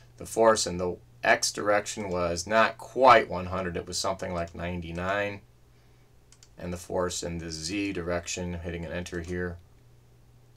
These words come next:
was in the order of negative ten.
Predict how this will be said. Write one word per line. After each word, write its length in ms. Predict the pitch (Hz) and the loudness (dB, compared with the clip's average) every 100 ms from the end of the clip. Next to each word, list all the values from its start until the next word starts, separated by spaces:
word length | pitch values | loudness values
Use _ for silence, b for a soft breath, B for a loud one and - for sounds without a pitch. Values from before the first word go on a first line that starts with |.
| - - - - - - - - - - b b b b b - | -20 -20 -20 -20 -20 -20 -20 -20 -20 -20 b b b b b -10
was 200 | 85 87 | -8 -6
in 80 | 85 | -6
the 100 | 85 | -6
order 360 | 85 92 90 | -6 -4 -4
of 240 | 85 85 82 | -4 -6 -8
negative 560 | 85 80 80 80 76 | -6 -6 -8 -12 -14
ten. 380 | - 82 80 80 | -12 -10 -10 -12